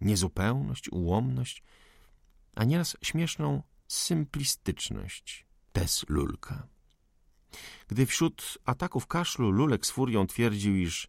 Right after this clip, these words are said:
wyrazu patriotyzm używa się dziś tylko po to, żeby wśród najciemniejszych mas budzić najciemniejsze instynkty, gdyż ci, którzy zażywają tego słowa, tej rzekomej idei, pokrywają nim tylko swoje interesy materialne. Chodzi im bowiem o to,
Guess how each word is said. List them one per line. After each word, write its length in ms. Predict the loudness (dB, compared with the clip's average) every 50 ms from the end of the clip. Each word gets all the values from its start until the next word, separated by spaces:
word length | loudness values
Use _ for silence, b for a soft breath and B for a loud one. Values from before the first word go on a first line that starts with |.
| _ -6
wyrazu 400 | 0 0 2 2 2 2 0 0
patriotyzm 1040 | 0 -2 -2 -2 0 0 4 4 4 4 4 2 -2 -6 -6 -6 -4 -4 -4 -4 -6 B B B B B B B B
używa 320 | 0 2 2 4 2 2
się 140 | 2 2 0
dziś 180 | 0 0 0 0
tylko 280 | 0 0 2 2 0
po 180 | 0 2 0 0
to, 120 | 0 2
żeby 220 | 2 2 2 2 0
wśród 280 | 0 -4 -4 -2 0
najciemniejszych 760 | 2 2 2 2 2 4 6 6 6 6 4 2 -2 -2 0
mas 200 | 0 0 0 0
budzić 400 | 0 0 0 0 0 -2 0 0
najciemniejsze 760 | 2 4 2 2 2 0 0 2 2 2 2 0 0 -2 -4
instynkty, 520 | -2 -4 -4 -2 -2 -4 -4 -4 -4 -6 -6 B B B B B B B B B B B B B B
gdyż 280 | 0 2 2 2 2 0
ci, 220 | 2 2 2 0
którzy 360 | 0 0 0 0 2 2 2
zażywają 460 | 2 2 4 4 4 4 6 4 4
tego 200 | 2 2 2 2
słowa, 300 | 2 2 2 2 0 0
tej 220 | 0 2 2 2 2
rzekomej 460 | 2 2 4 4 4 4 2 2 0
idei, 480 | -2 0 2 0 2 2 2 0 0 -2 b b b b b b b b b b
pokrywają 640 | 0 0 2 4 4 4 6 6 6 6 6 6 6
nim 160 | 6 6 6
tylko 280 | 4 2 2 2 0 -2
swoje 320 | 0 0 2 2 2 2
interesy 720 | 0 2 4 4 4 4 2 0 0 0 0 0 0 2
materialne. 960 | 2 2 2 0 0 0 0 2 4 4 4 4 4 2 0 -2 -4 -6 -12 -16 _ _ _ _ _
Chodzi 280 | -2 -2 0 2 4 4
im 160 | 6 6 6
bowiem 280 | 4 4 2 2 2 2
o 100 | 0 -2
to, 220 | -2 -2 -4